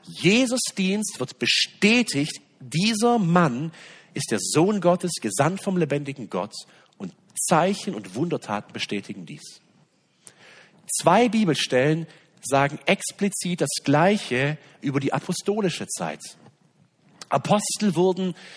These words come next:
als von Gott autorisierte Botschafter erkannt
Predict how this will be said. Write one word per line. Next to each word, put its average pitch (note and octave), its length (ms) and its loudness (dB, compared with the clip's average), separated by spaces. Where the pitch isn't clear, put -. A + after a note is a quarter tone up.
als B2+ 360 2
von B2 300 -4
Gott G3 320 2
autorisierte C#3+ 800 -2
Botschafter D#3+ 840 -4
erkannt D3+ 1000 -2